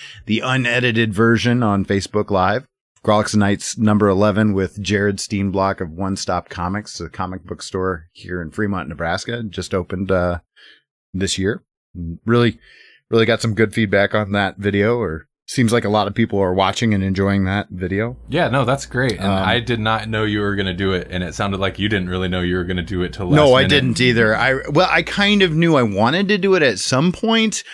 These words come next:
Speaker 1: I didn't know that I was gonna do it that day. I was just like, "Uh,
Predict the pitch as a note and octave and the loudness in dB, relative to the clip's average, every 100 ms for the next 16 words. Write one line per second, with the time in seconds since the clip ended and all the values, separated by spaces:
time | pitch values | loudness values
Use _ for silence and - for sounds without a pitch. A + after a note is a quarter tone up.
0 | - - D3+ E3+ C#3+ C3+ B2+ B2+ A#2+ A2+ | -6 2 4 4 2 4 6 6 6 4
1 | A2+ G#2+ A#2 G#2+ A2 G#2 E2+ F#2+ F#2+ - | 2 0 0 2 0 -2 -4 -2 -2 -2
2 | F2+ G#2+ E2+ E2+ G#2 G2 - F2+ - F#2 | -4 -2 -2 -4 -6 -4 -6 -6 -4 -4
3 | E2+ - - _ - - - _ _ B2 | -4 -6 -14 _ -20 -20 -20 _ _ 0
4 | C3+ C3+ C3 B2+ B2+ B2 B2 | 2 2 2 2 2 2 2